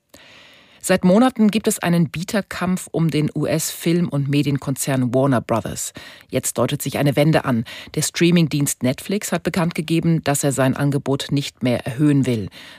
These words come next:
Damit könnte der Rivale Paramount zum Zug kommen, der zuletzt mehr Geld für Warner Brothers geboten hatte.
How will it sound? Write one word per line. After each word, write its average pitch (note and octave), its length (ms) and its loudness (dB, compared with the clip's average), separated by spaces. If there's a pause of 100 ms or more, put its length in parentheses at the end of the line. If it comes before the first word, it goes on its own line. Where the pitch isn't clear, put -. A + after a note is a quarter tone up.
Damit A2 320 -2
könnte C3 240 -4
der C3 160 0
Rivale B2 560 0
Paramount D3+ 680 0
zum - 260 -4
Zug - 320 -6
kommen, D#3+ 560 0
der D#3 160 -2
zuletzt - 440 -4
mehr D3+ 200 2
Geld G#2+ 420 -4
für G#2+ 240 -4
Warner A2 180 0
Brothers G2 400 -6
geboten B2 440 -8
hatte. - 180 -12